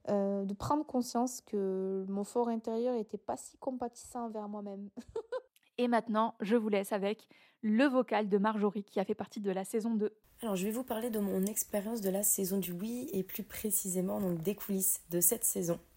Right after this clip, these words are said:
Speaker 3: Parce que j'ai participé donc à la saison, euh, numéro deux. Et en fait, j'ai beaucoup réfléchi avant de m'inscrire donc à cette saison parce que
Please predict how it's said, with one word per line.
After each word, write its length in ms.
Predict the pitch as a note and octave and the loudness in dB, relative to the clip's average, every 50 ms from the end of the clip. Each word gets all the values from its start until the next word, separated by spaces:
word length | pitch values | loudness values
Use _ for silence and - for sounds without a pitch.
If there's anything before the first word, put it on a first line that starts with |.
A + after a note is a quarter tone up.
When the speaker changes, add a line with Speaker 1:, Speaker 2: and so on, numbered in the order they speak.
| - - - - - - | -20 -20 -20 -20 -14 -8
Speaker 3:
Parce 140 | - F3 - | -8 -4 -2
que 80 | - B3 | -2 0
j'ai 140 | G#3+ G3+ | 0 0
participé 680 | F#3+ - G3+ G3 - - G3 - - F#3+ - - A#3 A3+ | -2 -4 -4 -4 -4 -4 -4 -4 -4 -2 -2 0 0 0
donc 180 | G#3 G#3 G3+ | 0 -2 -2
à 60 | G3 | 0
la 120 | F#3 G3 A3 | 0 2 2
saison, 600 | A3 - - G3 F#3 F3 G3+ G#3+ A3 A3 A3+ - - _ _ _ _ _ _ - | 2 0 0 -2 -2 -2 -2 -2 -2 -4 -6 -8 -10 _ _ _ _ _ _ -4
euh, 140 | F#3 F3+ E3+ | -2 0 2
numéro 340 | F3 F#3+ A3 A#3+ A#3 G3+ F#3+ | 2 2 0 0 0 -2 -2
deux. 180 | F3+ E3 D#3 - - _ _ _ _ _ - - - - - - - - - - - - - | -2 -4 -4 -4 -8 _ _ _ _ _ -16 -16 -16 -18 -20 -20 -20 -20 -20 -20 -12 -4 -2
Et 40 | |
en 60 | F#3+ F#3 | 0 0
fait, 140 | - B3+ | 0 0
j'ai 140 | A#3 F#3+ F#3+ | 0 0 0
beaucoup 280 | E3+ F#3+ A#3 - - D4 | 0 0 -2 -2 -2 0
réfléchi 680 | C4 B3+ A3 - - G3 F#3 - - B3 C4 C4+ C#4+ F4 - | 0 0 0 0 -2 -4 -2 -2 -2 -2 -2 -2 -2 -2 -2
avant 220 | F#3 F3 F#3 F#3+ | -2 -2 -2 -2
de 120 | E3+ F3+ | 0 0
m'inscrire 560 | F3 E3+ F3 F3+ F3 - - - - A#3 A#3+ G3+ | 0 0 0 0 -2 -2 -4 -6 -8 -8 -4 -4
donc 180 | F3+ E3+ E3 F3+ | -4 -2 -2 -2
à 40 | |
cette 220 | F3+ - - B3 - | -2 -2 -2 -2 -2
saison 260 | - F#3 E3+ F#3 G3+ | -2 0 -2 -2 -4
parce 220 | - - E3+ - | -4 -4 -4 -4
que 300 | - - G3+ G#3+ A3 - | -4 -2 -2 -2 -2 -2